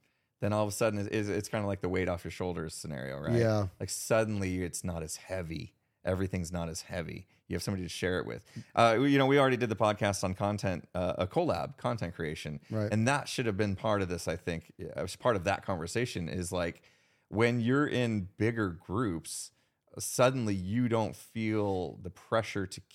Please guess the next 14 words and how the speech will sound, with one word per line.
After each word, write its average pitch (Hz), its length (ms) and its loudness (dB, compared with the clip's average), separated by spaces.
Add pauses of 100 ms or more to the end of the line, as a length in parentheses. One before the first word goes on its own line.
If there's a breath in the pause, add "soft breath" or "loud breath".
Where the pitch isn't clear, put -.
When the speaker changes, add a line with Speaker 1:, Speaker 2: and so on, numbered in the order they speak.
(140)
Speaker 1:
carry 101 320 0
the 87 140 -2
torch. - 640 -6 (360)
You 95 120 -2
know, 90 200 0
you 104 180 0
know 110 280 2
that 101 140 0
it 92 160 -4
can 98 100 -4
get - 180 -2
passed 101 360 -4
around, 95 480 0
and 85 180 -8